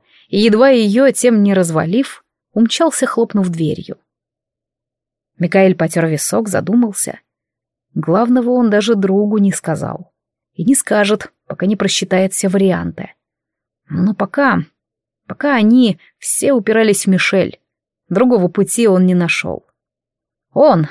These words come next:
способный менять судьбы миллионов людей, впервые столкнулся с тем, что чьё-то существование может влиять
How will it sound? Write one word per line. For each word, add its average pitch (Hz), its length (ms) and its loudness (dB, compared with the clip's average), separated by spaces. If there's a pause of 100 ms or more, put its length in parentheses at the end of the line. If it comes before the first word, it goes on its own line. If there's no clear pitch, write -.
способный 226 540 0
менять 240 400 2
судьбы 220 500 0
миллионов 214 640 0
людей, 190 580 0 (360)
впервые 175 500 0
столкнулся 208 640 -2
с - 100 -8
тем, 208 320 -2 (340)
что - 320 -8
чьё-то 226 440 -2
существование 180 800 0
может 196 220 0
влиять 190 440 2